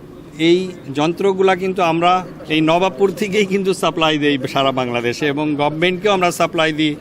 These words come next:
এই কৃষি আধুনিক যন্ত্রগুলা। তো এই জন্যে আমাদের এই সেক্টরটা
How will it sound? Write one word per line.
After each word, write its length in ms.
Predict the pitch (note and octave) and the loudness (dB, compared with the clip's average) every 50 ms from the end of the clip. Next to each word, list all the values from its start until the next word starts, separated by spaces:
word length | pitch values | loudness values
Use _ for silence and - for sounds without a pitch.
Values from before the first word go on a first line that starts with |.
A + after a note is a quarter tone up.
| - - - - - - - | -12 -18 -18 -20 -18 -8 -2
এই 200 | D3 D3+ D3+ D3 C#3+ - - - - - - - | 0 0 0 0 -2 -8 -14 -18 -18 -18 -8 -4
কৃষি 440 | D3 D3+ C#3+ E3+ E3+ E3 D#3+ D#3 | -4 -2 0 2 2 4 4 2
আধুনিক 440 | C#3+ C3 C#3 C#3+ D#3 E3 E3 D#3 D3+ | 0 0 0 0 0 0 -2 -2 -2
যন্ত্রগুলা। 680 | C#3+ D3 C#3 C#3 C3+ D3+ D3 C#3 C3 B2+ A2+ G#2 F#2+ F#2 - - - - - - - - - | -2 -2 -2 -2 -2 -2 -4 -2 -2 -2 -2 -2 -4 -6 -8 -14 -18 -20 -18 -18 -18 -14 -6
তো 280 | - B2+ B2+ B2+ B2+ B2 - - - - - - - - | -4 -2 0 0 -2 -4 -6 -12 -18 -18 -18 -18 -14 -6
এই 120 | F3 D#3 | -4 -4
জন্যে 300 | D#3+ D#3+ F#3 F3+ F#3 F#3+ | -2 -2 -2 -2 0 2
আমাদের 420 | F#3 E3+ D#3+ D#3+ E3 D#3+ F3 F3 F3+ | 2 2 2 0 0 0 -2 -2 -2
এই 260 | F#3 D#3+ D#3 D#3+ D#3+ | -2 -2 -2 -2 -2
সেক্টরটা 760 | C#3+ - - D3+ - - - E3 E3 - - E3 E3 E3+ | -2 -4 -6 -6 -4 -4 -6 -6 -4 -2 0 0 0 0